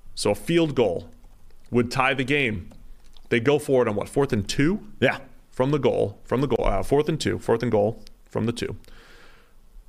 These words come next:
Speaker 1: They, um, first off, the entire drive for the Bengals was, uh, pretty crappy. They go failed Philly special,
Speaker 2: Yeah.
Speaker 1: sack. I was wondering that, like, what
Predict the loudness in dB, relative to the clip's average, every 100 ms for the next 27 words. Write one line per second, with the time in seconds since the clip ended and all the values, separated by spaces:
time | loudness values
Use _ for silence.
0 | -20 -20 0 2 4 2 2 -2 0 0
1 | 2 0 0 -2 0 0 2 0 0 -2
2 | -2 -6 -12 -20 -20 -20 -20 _ -4 -2
3 | 0 -2 -6 -10 -14 -20 -8 -4 -4 -4
4 | -4 -6 -10 -10 -4 -2 0 -4 -4 -12
5 | -16 -18 -16 -18 -18 -6 0 4 4 2
6 | 2 0 0 0 2 2 2 0 0 -2
7 | -4 -6 -20 -20 -20 -14 -6 -4 -4 -2
8 | 2 2 2 -4 -8 -20 -20 -20 -20 -20
9 | -2 0 2 2 4 2 0 -2 0 2
10 | 0